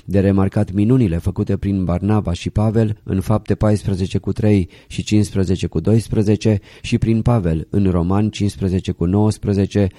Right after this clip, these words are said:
și doi Corinteni doisprezece cu doisprezece. Spun iarăși, deși aceasta este o caracteristică a lucrării apostolice, aceasta nu este exclusiv apostolică, fiindcă și Ștefan și Filip au făcut minuni.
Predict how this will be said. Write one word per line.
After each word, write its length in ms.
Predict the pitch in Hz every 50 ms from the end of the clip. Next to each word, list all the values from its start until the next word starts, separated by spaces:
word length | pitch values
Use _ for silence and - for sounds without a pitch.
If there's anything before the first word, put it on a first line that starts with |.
| - - _ _ _ -
și 180 | - - 110
doi 180 | 92 117 123 123
Corinteni 600 | - 92 85 85 82 82 - 104 104 104 98 90
doisprezece 720 | 82 - 90 - - - 104 104 92 98 95 - - 90
cu 120 | - 85
doisprezece. 880 | 78 85 90 92 - - - - 87 82 82 87 82 - 87 82 90 - _ _ _ _ _ _ - - _ _ _ _ _ _ _
Spun 300 | - - - - 120 127
iarăși, 460 | 131 123 113 107 87 82 80 - - -
deși 360 | - 90 98 110 110 - 127
aceasta 400 | 127 120 - 123 117 110 - 104
este 240 | 95 92 - - 101
o 60 | 98
caracteristică 920 | - 107 98 98 95 87 - - 107 117 120 117 - 110 95 - - 87
a 80 | 85 87
lucrării 400 | 92 92 - 101 110 104 92 87
apostolice, 720 | 85 82 - 92 - - - 113 107 104 - - 98 90 - - - - - -
aceasta 340 | - - - 113 104 - 113
nu 100 | 123 131
este 240 | 127 - - -
exclusiv 680 | 92 78 104 - - - - - 110 101 - - 117 -
apostolică, 760 | 85 80 - 95 90 - - 113 110 110 107 - 110 101 98 - - - -
fiindcă 400 | - 98 98 98 98 - 98 90
și 180 | - - 127
Ștefan 480 | 120 - - 101 101 - 98 92 92 90
și 200 | 90 - - 117
Filip 380 | - - 92 87 90 87 - -
au 80 | 82
făcut 340 | 87 - 95 - - 92 -
minuni. 500 | 90 92 95 104 104 101 92 85 -